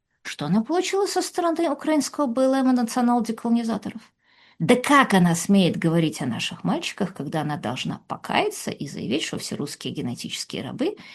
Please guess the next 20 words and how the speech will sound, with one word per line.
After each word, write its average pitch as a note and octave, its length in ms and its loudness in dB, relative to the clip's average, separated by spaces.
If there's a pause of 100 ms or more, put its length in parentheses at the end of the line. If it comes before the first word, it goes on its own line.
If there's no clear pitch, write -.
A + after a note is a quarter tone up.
(180)
и E4+ 260 2
те, - 180 -2
кто - 220 -10
вошли C#3+ 320 -6
в C#3+ 80 -10
Украину, A3+ 480 -4
военные D3+ 560 -6
преступники? - 800 -16 (640)
Это E4+ 180 2
я, D4+ 260 8
обратите G#3 560 2
внимание, D4+ 480 2
говорила F#3+ 480 2
даже D#3 520 -2
о D#3 440 0
тех, - 300 -2
кого F#3+ 360 4
отменяли F#3+ 580 6
именно G3+ 640 8
активисты. - 880 -6